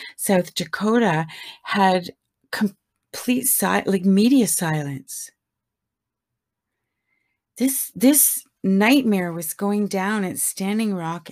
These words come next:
and no one was talking about it. It was frightening. And then when they did start talking about it, all across the major news channels that were picking it up,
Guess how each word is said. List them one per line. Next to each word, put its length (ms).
and 340
no 480
one 260
was 220
talking 560
about 340
it. 140
It 60
was 160
frightening. 880
And 240
then 260
when 140
they 160
did 420
start 380
talking 500
about 320
it, 160
all 280
across 500
the 120
major 420
news 400
channels 680
that 140
were 140
picking 480
it 180
up, 380